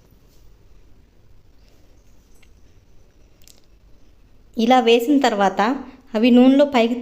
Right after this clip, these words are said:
తేలిన తర్వాత స్టవ్ ఆన్ చేయండి. హై ఫ్లేమ్లో వేయించాలి బాగా.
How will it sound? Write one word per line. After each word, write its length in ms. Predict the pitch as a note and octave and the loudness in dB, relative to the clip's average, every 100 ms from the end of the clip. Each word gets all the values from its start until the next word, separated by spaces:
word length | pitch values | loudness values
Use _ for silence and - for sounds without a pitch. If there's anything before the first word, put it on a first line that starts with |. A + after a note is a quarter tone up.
| B3 | 0
తేలిన 400 | A#3+ A3+ A#3 A3+ A3+ | 0 0 0 0 0
తర్వాత 400 | G#3 A3 A3 G#3+ B3 F4+ - - - - | -2 -2 -4 -4 -6 -6 -12 -20 -20 -14
స్టవ్ 260 | - B3 B3+ | -2 0 2
ఆన్ 160 | A3 A3+ | 0 0
చేయండి. 320 | A#3 G#3 G#3 A3+ | 0 0 0 0
హై 140 | A3+ A#3+ B3 | 0 -2 0
ఫ్లేమ్లో 380 | C4 B3 B3+ C#4+ - - A3+ | 0 2 2 0 -2 -12 -2
వేయించాలి 560 | G#3+ A3+ A#3 A3 F#3+ G3 G3 | 2 2 2 0 0 -2 -2
బాగా. 260 | G3 G3 | -2 -2